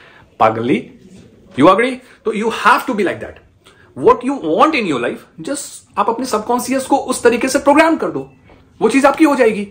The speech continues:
तो ये affirmations जब दोगे, आपकी vibration हाई हो जाएगी, और आपकी vibration अगर हाई हो जाएगी, आप expressive बन जाओगे, confident बन जाओगे। जो मुकर के गया है, उसके दिमाग में ये thought आएगा, उसके पास ये एनर्जी पहुंचेगी, "अरे यार, वो अचानक से फिर से मुझे बहुत ज्यादा attractive लगने लगी है, बहुत ज्यादा खूबसूरत लगने लगी है,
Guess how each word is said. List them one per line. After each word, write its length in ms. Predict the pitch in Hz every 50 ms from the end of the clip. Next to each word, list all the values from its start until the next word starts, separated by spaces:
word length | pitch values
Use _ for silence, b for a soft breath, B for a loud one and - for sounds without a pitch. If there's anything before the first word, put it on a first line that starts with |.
| B B B
तो 60 | -
ये 100 | 185 185
affirmations 520 | 196 - - - 302 302 311 - 294 294 226
जब 120 | 214 208
दोगे, 180 | 220 202 233 233
आपकी 160 | 196 185 185
vibration 360 | 170 160 160 160 160 - -
हाई 200 | - - 127 139
हो 120 | 127 113
जाएगी, 240 | 98 98 95 95 104
और 120 | 151 165 160
आपकी 220 | 175 185 - 262
vibration 340 | 240 226 220 220 226 208 226
अगर 160 | 226 220 220
हाई 140 | 190 196 214
हो 80 | 214
जाएगी, 240 | 208 214 208 214 226
आप 180 | 220 214 202 175
expressive 420 | 143 139 - 180 190 185 214 202
बन 140 | 196 202 196
जाओगे, 220 | 208 196 196 202
confident 400 | 202 - 143 139 147 143 175 196
बन 140 | 202 202 202
जाओगे। 200 | 202 214 214 240
जो 140 | 226 233 247
मुकर 420 | 226 185 180 185 190 269 294 320
के 120 | 330 330 302
गया 220 | 262 254 233 170
है, 200 | 143 - - - B B B B 214 B
उसके 320 | 214 226 - - - 320 311
दिमाग 500 | 226 202 190 185 180 196 240 294 - 285
में 140 | 269 269
ये 120 | 254 254 240
thought 380 | - - - - 151 156 -
आएगा, 360 | 120 104 92 92 - - - - _ _ _ B B B B B B B B B
उसके 320 | 160 - - - - -
पास 320 | 277 - 226 220 226 214 214
ये 120 | 220 220
एनर्जी 280 | 185 156 190 214 190 226
पहुंचेगी, 580 | - 180 165 147 - 123 107 95 85 - - -
"अरे 120 | 131 139 143
यार, 440 | 110 98 113 151 143 107 - B B B B B B -
वो 80 | 151
अचानक 360 | - - - - 131 160 180
से 120 | - - 202
फिर 240 | 196 - - 254 269
से 140 | - 226
मुझे 200 | 208 170 160 180
बहुत 200 | 165 - 123 139
ज्यादा 160 | 143 147 143 139
attractive 480 | 120 - - - 151 - - 175 165
लगने 180 | 143 120 123 113
लगी 220 | 110 107 110 120
है, 60 | 135
बहुत 200 | 143 127 123 131
ज्यादा 140 | 139 147 156
खूबसूरत 600 | 156 - 143 139 - - - 196 202 202 180 -
लगने 180 | 143 127 127 120
लगी 220 | 117 113 117 131
है, 140 | 147 165 160